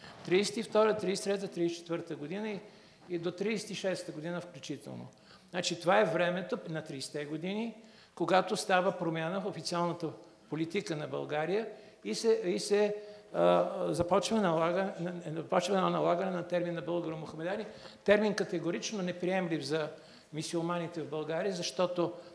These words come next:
те казват: "Ние не с-, ние имаме един Бог и той е Аллах. За вас Христос е също Бог, той е от Светата Троица. За нас Мохамед не е Бог и не бискаме, не бихме искали да бъдем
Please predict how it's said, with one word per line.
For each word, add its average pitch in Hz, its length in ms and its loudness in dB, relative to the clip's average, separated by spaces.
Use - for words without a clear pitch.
те 175 100 -4
казват: 175 420 0
"Ние 185 160 -2
не 170 160 -4
с-, - 140 -10
ние 175 160 0
имаме 190 300 2
един 175 260 0
Бог 180 220 0
и 170 60 -6
той 175 200 2
е 160 120 2
Аллах. 165 500 2
За 147 200 0
вас 190 420 6
Христос 170 540 -4
е 151 100 -4
също 170 400 -4
Бог, 208 300 2
той 165 140 0
е 156 40 0
от 156 140 -2
Светата 147 400 -6
Троица. 175 480 2
За 156 140 -6
нас 202 220 -2
Мохамед 190 460 -4
не 180 140 -2
е 165 40 -2
Бог 190 260 -2
и 185 40 -2
не 170 100 -2
бискаме, 180 480 -6
не 151 80 -10
бихме 170 280 -4
искали 170 280 -4
да 156 60 -4
бъдем 165 280 -4